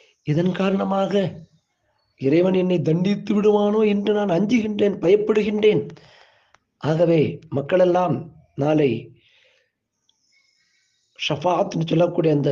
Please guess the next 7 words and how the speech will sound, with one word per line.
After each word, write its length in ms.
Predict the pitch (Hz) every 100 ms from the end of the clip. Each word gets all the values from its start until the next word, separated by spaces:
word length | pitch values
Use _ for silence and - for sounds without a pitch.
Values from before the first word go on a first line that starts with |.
| -
பரிந்துரையை 580 | 143 180 180 165 147 123 - - - _ _ _ _ _ _ 139
நாடி 360 | 147 185 175 - - -
தேடி 360 | 175 185 170 - - - _ _ _ _ _ _ -
ஒவ்வொரு 340 | 151 165 170
நபிமார்களிடத்திலும் 920 | 151 165 170 175 160 165 160 156 147
செல்லக்கூடிய 640 | - 156 165 165 - 156 147
தருணத்திலே, 600 | 151 156 175 165 196